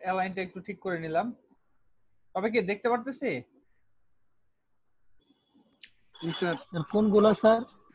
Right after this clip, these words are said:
Speaker 3: আরেকবার একটু দেখেন স্যার।
Speaker 1: মানে আমরা অন্যান্য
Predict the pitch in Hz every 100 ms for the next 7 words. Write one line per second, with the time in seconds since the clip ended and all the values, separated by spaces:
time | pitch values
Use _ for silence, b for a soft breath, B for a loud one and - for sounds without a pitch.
0 | - 185 190 196 - 185 180 160 131 131
1 | - - _ - - - - 160 185 196
2 | 208 220 240 226 226 247 247 247 254